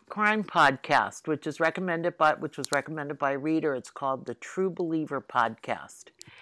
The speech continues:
Um, it's, uh, uh, about an unsolved murder in a, in a, at an American theological school. It's very good.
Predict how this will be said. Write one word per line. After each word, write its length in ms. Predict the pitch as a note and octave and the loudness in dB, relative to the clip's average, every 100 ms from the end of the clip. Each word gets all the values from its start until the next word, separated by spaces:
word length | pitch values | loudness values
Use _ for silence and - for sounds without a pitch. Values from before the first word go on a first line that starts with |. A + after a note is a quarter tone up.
| - - - - | -20 -20 -14 0
Um, 420 | D3+ C#3+ C#3+ D3 | 4 6 6 2
it's, 440 | - D#3+ D3+ - - - | 0 0 0 -6 -8 -4
uh, 120 | C#3+ _ | -6 _
uh, 380 | D3 C#3 B2 C3 - | 0 2 2 -2 -4
about 400 | C#3+ D3+ C#3+ C3+ - | 0 4 4 2 -4
an 140 | D3 | -4
unsolved 580 | D#3 F3+ - F3 E3 D3+ | -4 -4 0 4 4 4
murder 380 | D#3+ D#3 D3+ D3 | 0 2 2 0
in 220 | - C3 | -4 -10
a, 100 | C3 | -10
in 160 | - C#3+ | -10 -10
a, 100 | C3 - _ | -10 -14 _
at 160 | C#3 C#3 | -4 -4
an 140 | C#3 | -6
American 500 | C3+ D3 D#3+ E3 F3 | -6 -4 -6 -6 -12
theological 600 | D3+ C#3+ C3+ C3+ C#3+ - | -8 -6 -4 -4 -6 -12
school. 460 | - - C#3 G#2+ - | -16 -10 -8 -8 -12
It's 160 | G#2+ - | -20 -12
very 260 | B2+ D3 | -6 -4
good. 400 | E3+ D3 B2 C#3+ | -4 -4 -6 -8